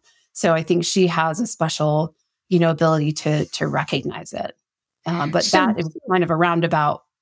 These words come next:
Speaker 1: way of, of getting to it.
Speaker 2: Yeah.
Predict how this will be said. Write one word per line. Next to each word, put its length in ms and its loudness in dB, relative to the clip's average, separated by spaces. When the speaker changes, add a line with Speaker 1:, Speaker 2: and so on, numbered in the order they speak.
Speaker 1:
way 340 2
of, 180 -2
of 140 -6
getting 300 0
to 160 -10
it. 180 -4
Speaker 2:
Yeah. 720 2